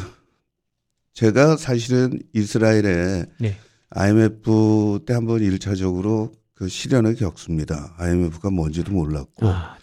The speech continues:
Speaker 2: 우리 천구백구십 년대 말.
Speaker 1: 구십칠 년이에요.
Speaker 2: 네,
Speaker 1: 예,
Speaker 2: 네, 네.
Speaker 1: 그래서
Speaker 2: 네.
Speaker 1: 그렇게 연인은 칠천 병씩 행사하던 제가
Speaker 2: 네.
Speaker 1: 아이엠에프를 맡고 그 다음에 스무 명 단체
Speaker 2: <laughs>
Speaker 1: 하나를 해요.
Speaker 2: 참.
Speaker 1: 그러면서
Speaker 2: 네.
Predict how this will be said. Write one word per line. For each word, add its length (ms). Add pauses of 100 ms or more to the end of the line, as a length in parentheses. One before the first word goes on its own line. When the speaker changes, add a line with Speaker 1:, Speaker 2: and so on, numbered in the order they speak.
(160)
Speaker 2:
우리 120
천구백구십 960
년대 280
말. 200
Speaker 1:
구십칠 0
년이에요. 240
Speaker 2:
네, 120
Speaker 1:
예, 40 (200)
Speaker 2:
네, 100
네. 60
Speaker 1:
그래서 480
Speaker 2:
네. 200 (240)
Speaker 1:
그렇게 360
연인은 440
칠천 440
병씩 520
행사하던 800 (200)
제가 600
Speaker 2:
네. 180 (280)
Speaker 1:
아이엠에프를 520
맡고 600
그 100
다음에 600 (880)
스무 380
명 540
단체 320
Speaker 2:
<laughs> 20
Speaker 1:
하나를 400
해요. 440
Speaker 2:
참. 220 (220)
Speaker 1:
그러면서 640 (140)
Speaker 2:
네. 360